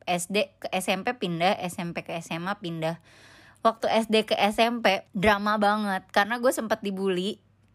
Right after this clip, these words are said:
just because gue S D-nya nggak di situ, bro. Jadi kan yang ya, ya kayak Raisa aja lah, where ada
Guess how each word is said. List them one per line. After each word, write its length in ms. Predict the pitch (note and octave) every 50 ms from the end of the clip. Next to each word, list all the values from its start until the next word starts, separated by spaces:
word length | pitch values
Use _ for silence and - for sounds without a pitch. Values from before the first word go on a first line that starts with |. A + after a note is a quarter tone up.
| _ _ _
just 480 | - G3 F#3+ F3+ F3 G#3+ C4+ C4+ -
because 640 | G#3 G3 F#3+ - - - F#3+ G3+ C4 A3+ - - _ - - - - _ _ _ -
gue 160 | G3+ G3 A#3+
S 240 | B3 A3 G#3+ A#3 G#3
D-nya 320 | G3 G3 G3 G3 G#3+ A#3
nggak 160 | A3+ G#3 F#3 F3+
di 100 | F#3 G3
situ, 380 | F3+ F#3+ G3+ G#3 _ - G#3
bro. 320 | F#3+ F#3 F3+ E3+ F3 F3 F3 - _ _ - - - _ _ _
Jadi 120 | G3+ G3+ B3
kan 160 | B3+ D4+ D#4 D4
yang 240 | B3 A#3 A3+ G#3+
ya, 240 | G3+ G3 F#3 F3+ D#3+
ya 160 | - F#3+ F#3+
kayak 160 | - G#3 G3+ G3
Raisa 320 | G3 G3 G#3 G3 - F#3+
aja 180 | G#3 G#3+ A#3 A#3+
lah, 200 | A3+ A3+ A#3+ A#3+ B3+ G3+ F#3+ -
where 460 | F3+ G3+ G3 G3 G3 F#3+ F#3+ F#3+ - _ _ _ _ _ _ _ _ _
ada 240 | - G3 G3 G3